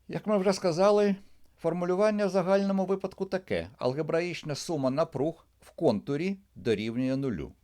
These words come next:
А ось математичний запис цього, е, закону. Коли ми говоримо про алгебраїчну суму,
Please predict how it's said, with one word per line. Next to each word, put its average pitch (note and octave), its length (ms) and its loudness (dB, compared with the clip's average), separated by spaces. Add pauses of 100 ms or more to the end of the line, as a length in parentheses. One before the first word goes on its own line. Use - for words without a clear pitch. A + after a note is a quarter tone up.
(360)
А A#2+ 80 -4
ось D#3+ 300 -2
математичний F3+ 920 -2
запис F#2 580 -6
цього, D2+ 460 -8 (320)
е, F2 280 -6
закону. C2 420 -12 (1600)
Коли G3+ 220 4
ми A#3 100 4
говоримо G#3+ 420 4
про G3+ 160 2
алгебраїчну E3+ 880 0
суму, A#2+ 500 -4